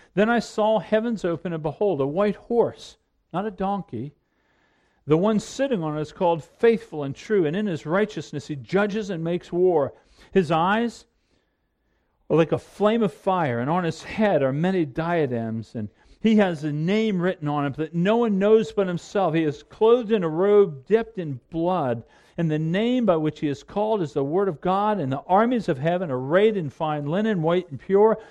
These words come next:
were following him on white horses, and from his mouth comes a sharp sword, with which to strike down the nations, and he will rule them with a rod of iron. He will tread the winepress in the fury of wrath of God Almighty.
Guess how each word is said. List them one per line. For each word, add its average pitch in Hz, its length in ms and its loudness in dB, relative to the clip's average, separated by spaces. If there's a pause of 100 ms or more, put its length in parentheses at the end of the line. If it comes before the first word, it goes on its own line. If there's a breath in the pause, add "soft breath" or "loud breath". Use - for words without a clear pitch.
(140 loud breath)
were 156 140 2
following 226 640 0
him 175 160 0
on 156 180 -2
white 147 200 2
horses, 208 460 2
and 143 140 -4
from 175 160 -2
his 143 180 -4
mouth 208 480 -2 (360 soft breath)
comes 185 240 0
a 151 60 0
sharp 220 520 0
sword, 220 560 4 (720)
with 147 220 0
which 170 320 -4
to 156 120 -10
strike - 640 -4
down 208 220 -2
the 190 80 -6
nations, 202 460 -4
and 165 100 -4
he 156 80 -4
will 139 180 0
rule 185 300 4
them 214 120 -2
with 151 120 -4
a 139 60 0
rod 165 360 0
of 160 100 0
iron. 196 340 0 (320 loud breath)
He 214 100 4
will 190 140 4
tread 233 380 -4
the 196 100 0
winepress 214 800 -2
in 139 60 -10
the 123 80 -14
fury 226 520 2
of 123 220 -4
wrath 196 360 -4
of 120 200 -8
God 185 260 2
Almighty. 180 520 -2